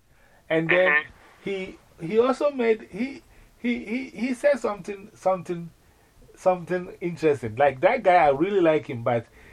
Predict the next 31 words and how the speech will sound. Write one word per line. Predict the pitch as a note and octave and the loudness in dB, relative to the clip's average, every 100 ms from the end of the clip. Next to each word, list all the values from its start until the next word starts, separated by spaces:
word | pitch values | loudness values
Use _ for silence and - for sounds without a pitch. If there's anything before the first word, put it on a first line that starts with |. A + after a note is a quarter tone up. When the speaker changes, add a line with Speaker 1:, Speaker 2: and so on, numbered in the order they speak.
| - | -16
Speaker 1:
he | D3 D3 | -4 -2
raped | D3+ F3 - | 4 4 4
some | C3 | -4
young | B2+ C#3+ D3 C3 | 0 2 2 2
girls, | C3 A#2 A2 | 2 2 2
so | A#2+ A2+ A#2+ A#2 - - - | 2 2 2 -2 -14 -20 -10
sometimes | - A2+ A#2+ C#3 A#2+ | -6 -4 0 0 2
I | G#2+ | 0
just | A2 A#2+ A2 - - _ _ - | 2 0 0 -12 -20 _ _ -10
get, | A2 A#2 - - | 0 0 -2 -4
I | A2 | -2
like, | G#2+ G#2+ G2+ - - | 0 -2 -2 -8 -10
you | D#3+ G3+ | -10 -6
are | G3+ B2+ | -2 -2
just | A2 A#2 - | 0 -2 -2
confused. | G#2+ F#2+ - A2 F2+ - _ _ _ _ - _ - - | -8 -10 -8 -8 -8 -16 _ _ _ _ -20 _ -20 -12
But, | A2+ C3 A2+ - - _ _ _ _ _ | 2 2 2 -6 -20 _ _ _ _ _
uh, | B2+ | -2
uh, | C3 C#3+ B2 A#2 A2 G#2+ _ _ _ - | 0 2 2 2 0 -4 _ _ _ -18
these | D3 A3 G#3+ | -4 -2 2
are | B2 A2 - | 2 2 -2
some | - - G3+ F#3+ | -16 -6 -2 2
of | |
the | C3+ B2 | 0 -2
things | E3+ E3 | -6 -2
that | D#3 B2 | -2 0
they | A#2+ | 0
were | A#2 A2+ | 0 -4
saying, | - D#3+ D#3+ D#3+ D3+ | -4 -4 -4 -8 -10
and | C3 A#2+ | -8 -4
then, | B2+ B2+ C3 | -4 -4 -8